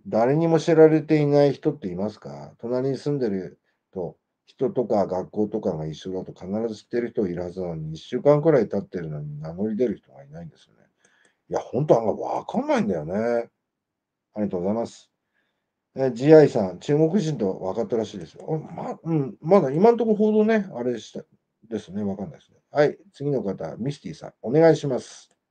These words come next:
こちらもお願いします。ありがとうございます。はい、次、ゼット、ゼットディーさん。束を覚えられないから写真を貼っといてほしいね、あちこちに。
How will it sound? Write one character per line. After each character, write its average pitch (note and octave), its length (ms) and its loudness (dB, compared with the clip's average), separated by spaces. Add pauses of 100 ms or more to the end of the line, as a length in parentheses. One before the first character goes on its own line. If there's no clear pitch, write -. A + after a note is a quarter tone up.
(160)
こ - 140 -20
ち C3 100 -12
ら B2+ 60 -4
も A2+ 100 -4
お G#2 40 -2
願 A#2 160 -2
い G#2+ 40 -6
し A#2 80 -8
ま G#2+ 80 -4
す。 - 120 -14
あ E2 40 -10
り A2 60 -4
が A#2 60 0
と A2 80 2
う - 20 0
ご F2+ 100 -4
ざ G#2+ 100 0
い B2+ 60 0
ま C3+ 160 0
す。 - 200 -20 (340)
は A#2 80 -12
い、 - 20 -10
次、 A2+ 200 -6
ゼ G#2+ 120 0
ッ G#2 80 -4
ト、 D3 140 4 (200)
ゼ C3 100 0
ッ C3 80 0
ト E3 120 -2
デ D#3 80 0
ィ - 40 0
ー - 20 -8
さ - 100 -10
ん。 - 80 -18 (720)
束 G#3+ 340 10
を B2 240 4
覚 F#3 360 8 (280)
え F3+ 240 8
ら E3 140 12
れ F#3 100 6
な E3 120 6
い A2 100 2
か G#2+ 120 -2
ら G#2 140 2
写 A#2 180 -4
真 D#3 240 2
を D3 60 2
貼 D3+ 140 2
っ D3+ 100 -14 (100)
と E3+ 140 0
い D#3 120 -4
て F#2+ 460 -4
ほ A2 140 -10
し A#2 140 -12
い - 20 -8
ね、 F#2+ 180 -8
あ G2 160 -4
ち - 120 -18
こ F#2+ 120 -12
ち - 140 -20
に。 - 60 -20